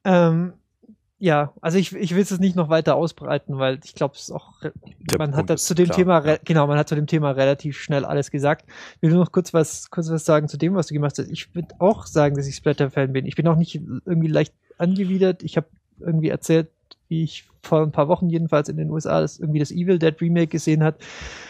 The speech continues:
Speaker 1: Äh, das wird auch irgendwie angeteasert mit der krasseste Film, den du jemals gesehen hast oder irgendwie sowas. Hab ich neulich ein Plakat gesehen.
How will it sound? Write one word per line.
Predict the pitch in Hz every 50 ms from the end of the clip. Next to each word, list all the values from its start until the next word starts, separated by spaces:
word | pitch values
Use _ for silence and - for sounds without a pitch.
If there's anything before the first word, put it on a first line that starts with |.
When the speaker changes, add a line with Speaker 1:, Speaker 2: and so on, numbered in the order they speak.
| - - -
Speaker 1:
Äh, | - 165 156
das | 151 160 156 -
wird | 190 180
auch | 180 160 180
irgendwie | 190 170 170 - -
angeteasert | 175 190 202 208 - - 208 202 180 190 180 180
mit | 175 165 170 - -
der | 175 165
krasseste | - - - - 165 160 - 196 - - 180
Film, | - - 175 190 196 180
den | 175 165 160
du | 160
jemals | 160 156 165 160 156 147 147 -
gesehen | - 170 143 135 151 160 196 202 190
hast | 208 202 - - 196
oder | 185 180 -
irgendwie | 185 190 190 190 190
sowas. | 180 196 190 202 202 185 -
Hab | 170
ich | 156 - -
neulich | 170 175 175 175 170
ein | 175
Plakat | - 165 170 - 175 170 - -
gesehen. | 190 180 175 175 185 185 196 202